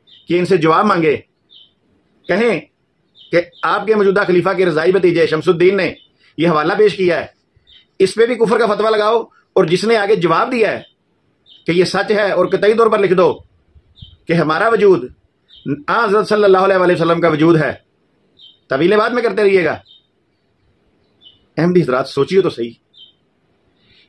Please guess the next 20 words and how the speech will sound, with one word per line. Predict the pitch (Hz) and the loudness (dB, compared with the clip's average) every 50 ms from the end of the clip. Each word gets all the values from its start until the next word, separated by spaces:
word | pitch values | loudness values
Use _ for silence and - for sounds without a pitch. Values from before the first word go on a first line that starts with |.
| _ _ | _ _
इतनी | - 175 - - 190 226 269 | -6 -4 -2 0 0 0 2
अकीदत | 269 247 - 233 220 220 226 196 | 0 0 -2 0 0 0 0 0
की | 220 214 | -2 -4
पट्टी | 196 196 - 220 214 | -2 -2 -2 -2 -2
आंखों | 202 190 175 214 | 0 0 0 0
में | 208 196 | 2 2
चढ़ | 190 190 190 | 0 0 0
गई | 190 185 175 156 - _ _ _ _ _ _ _ _ _ _ _ _ _ _ _ _ _ _ - - - _ - - - - - - - - _ _ - - _ - | 0 0 0 -2 -8 _ _ _ _ _ _ _ _ _ _ _ _ _ _ _ _ _ _ -20 -20 -20 _ -20 -20 -20 -20 -20 -20 -20 -20 _ _ -20 -10 _ 0
कि | 202 | 0
आप | 202 202 214 214 | 0 0 -2 -6
इस | - 175 | -6 -4
बात | 156 156 175 208 | -2 -2 -2 0
को | 208 247 | 0 0
भी | 262 247 | 0 0
मानने | 233 226 220 226 | 0 0 0 0
को | 220 | 0
तैयार | 214 208 202 202 202 | 0 2 2 2 2
हो | 202 180 | 2 2
गए | 175 175 | 2 0
हैं | 175 165 - - | -2 -4 -6 -10